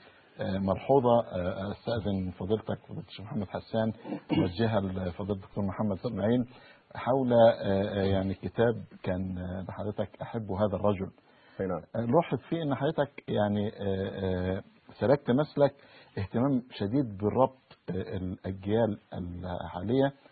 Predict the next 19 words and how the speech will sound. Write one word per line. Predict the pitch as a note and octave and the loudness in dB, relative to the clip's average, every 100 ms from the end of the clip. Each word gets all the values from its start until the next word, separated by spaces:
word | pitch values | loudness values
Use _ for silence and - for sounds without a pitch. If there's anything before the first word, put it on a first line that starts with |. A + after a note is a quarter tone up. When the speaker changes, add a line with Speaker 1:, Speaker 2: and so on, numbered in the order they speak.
| - | -10
Speaker 1:
أو | F#2 | -6
الأجيال | F#2+ F2+ G2+ G#2+ G2 - F2+ F2+ F2+ F#2 - G2 G2+ | -6 -4 2 2 2 -4 -8 -8 -8 -8 -6 -8 -8
المستقبلية | F#2+ F#2+ - - - A2 C#3 C#3+ - - - - | -10 -14 -12 -10 -4 0 0 0 -4 -20 -20 -8
بالرموز | G2+ A2 A2 - G2+ G2 G#2+ B2 G#2+ F#2 - - | 0 0 0 -4 -4 -2 0 0 0 -6 -16 -16
السلفية | - G2 F2+ - G2 F2+ E2+ - | -10 -8 -8 -4 -2 -2 -6 -8
أو | F2+ | -10
بالرموز | E2+ F2+ F#2 G2+ F#2 - _ _ - | -8 -6 -2 -2 -4 -10 _ _ -8
ال-، | F2+ F2+ F#2 E2+ F2 F#2 F2+ F2 F#2 F#2 - E2+ | -6 -6 -6 -6 -8 -8 -10 -10 -10 -12 -12 -12
اللي | F2 | -12
استشهدت | F2 - F#2 A2 G#2 G2+ | -14 -12 -8 -8 -8 -6
بها | F#2+ | -6
حضرتك | - G#2 - G2+ - - - - | -2 -2 -2 -4 -8 -20 -10 -2
كنماذج | F#2 F#2+ G2 E2+ E2 | 0 2 2 -2 -8
يعني. | E2+ - _ - - _ - | -10 -12 _ -20 -20 _ 0
هل | A#2 C#3 | 2 2
وراء | C3+ - A#2+ | 0 0 2
ذلك | C3+ C3+ - A#2+ - | 2 0 -6 -8 -6
حكمة | G#2+ - A#2 A#2 A#2 | -6 -6 -6 -4 -2
أو؟ | G#2+ G#2 | -4 -6